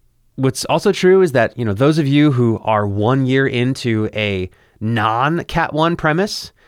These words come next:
and feel that you've invested tons of time and money into your current podcast premise or lack thereof, let's say a year,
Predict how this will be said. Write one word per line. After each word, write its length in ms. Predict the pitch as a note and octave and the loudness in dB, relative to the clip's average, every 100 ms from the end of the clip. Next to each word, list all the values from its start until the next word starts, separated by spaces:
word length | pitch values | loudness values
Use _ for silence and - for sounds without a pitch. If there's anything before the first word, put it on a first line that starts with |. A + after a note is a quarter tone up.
| _ | _
and 160 | A#2 A2 | -6 -4
feel 220 | C3+ C#3 | 0 0
that 80 | C3 | 0
you've 160 | C3+ | 0
invested 540 | B2 A#2 A#2+ - C3 A#2 | 0 0 -2 0 -2 -2
tons 580 | - B2 C#3 D3+ - - _ _ _ | -2 0 2 -2 -6 -18 _ _ _
of 160 | A2+ G#2+ | -4 -2
time 300 | - C3 C3 | -2 -2 0
and 80 | A#2 | 0
money 320 | B2+ C#3+ C#3 | 0 0 -2
into 240 | B2 - | -4 -4
your 80 | G2 | -6
current 360 | - C3+ D#3+ - | -2 -2 -2 0
podcast 400 | D3 D3 D#3 - | -2 0 -2 0
premise 420 | D3 D#3+ E3+ - _ _ | 0 0 -4 -12 _ _
or 140 | A2 | 0
lack 220 | A#2 A#2+ - | 2 0 2
thereof, 280 | A#2 B2+ C#3+ | 4 4 2
let's 180 | A2+ | -2
say 180 | - B2 - | 0 0 2
a 80 | |
year, 440 | A#2 G#2+ B2 F#3+ | 0 2 2 2